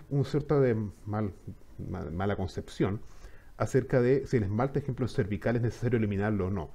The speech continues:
Si el esmalte cervical está sano y bien adherido a la estructura dentaria, no hay razón alguna para retirarlo.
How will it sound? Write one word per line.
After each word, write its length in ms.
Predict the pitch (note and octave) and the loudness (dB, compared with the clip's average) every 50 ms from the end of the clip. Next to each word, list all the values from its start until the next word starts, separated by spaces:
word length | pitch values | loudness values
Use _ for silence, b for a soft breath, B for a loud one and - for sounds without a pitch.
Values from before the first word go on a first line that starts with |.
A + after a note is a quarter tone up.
| B B B B B | B B B B B
Si 140 | B - C#3 | B 2 4
el 60 | C3+ | 4
esmalte 320 | B2+ C3 F3 F#3+ F#3+ - F#3 | 4 4 4 2 2 0 -2
cervical 600 | - - F#3 D#3 C#3+ C3+ - - C#3+ C#3 C3 - | 0 0 -2 0 0 -2 0 0 2 2 2 0
está 240 | - - - C3 A2+ | -2 -2 0 -2 -2
sano 440 | - - - D3+ C#3+ A#2 F#2+ G2 - | -2 0 0 0 0 2 0 -2 -2
y 160 | - G#2+ A2 | 0 0 2
bien 180 | G#2+ A#2 B2 C3 | 2 4 2 2
adherido 300 | B2 A#2+ A2+ A#2 B2 C3 | 2 2 4 6 6 6
a 40 | C3+ | 4
la 40 | A#2 | 4
estructura 340 | - A#2 - - B2 B2 | 0 -4 -4 0 2 2
dentaria, 440 | A#2+ A2+ A2 - B2+ C3 D3+ E3+ E3 - | 2 2 2 2 2 2 2 0 -2 -2
no 100 | B2+ B2+ | -2 0
hay 60 | C3 | 0
razón 380 | A#2+ A#2+ A2+ - - C#3 B2+ A#2 | 0 -2 -2 -4 -2 -2 0 0
alguna 560 | G2+ F#2 F2+ G2 C3 D#3+ E3 A#2+ F#2+ F2 F#2 - | 0 -2 -4 -4 -2 0 0 0 0 -2 -4 -4
para 160 | - F#2+ G2 | -4 -2 0
retirarlo. 600 | G2+ G#2 G2+ A#2+ A#2 C3+ B2+ G2+ F2 D#2 D2 D2 | 0 0 0 2 2 2 2 2 0 -2 -4 -6